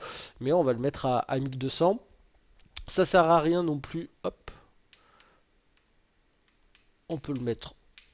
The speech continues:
sur trois jours, on s'en moque, ça va partir. Voilà, tout simplement parce que les joueurs vont chercher et ils vont pas attendre forcément la, la fin pour essayer de chercher ce joueur-là.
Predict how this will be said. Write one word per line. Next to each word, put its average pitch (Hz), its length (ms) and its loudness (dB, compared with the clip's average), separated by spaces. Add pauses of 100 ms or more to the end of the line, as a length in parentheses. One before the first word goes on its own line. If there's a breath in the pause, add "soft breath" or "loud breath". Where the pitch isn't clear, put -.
(120)
sur - 240 -12
trois 180 240 -2
jours, 185 220 -4
on 165 100 -6
s'en - 160 -2
moque, 175 220 -2
ça 151 140 0
va 151 120 2
partir. - 420 -4 (540 loud breath)
Voilà, 139 240 2
tout - 120 -6
simplement 151 340 2
parce 147 140 -6
que - 80 -6
les 139 100 0
joueurs 135 220 0
vont 135 180 -6
chercher - 460 0
et 180 60 0 (340 loud breath)
ils 139 100 0
vont 143 120 0
pas 160 120 6
attendre 175 240 2
forcément 151 420 -4
la, 127 240 2
la 135 160 2
fin 175 380 0 (560)
pour 139 180 -4
essayer 147 260 -4
de 147 60 -12
chercher - 320 -6
ce - 140 -8
joueur-là. 117 420 0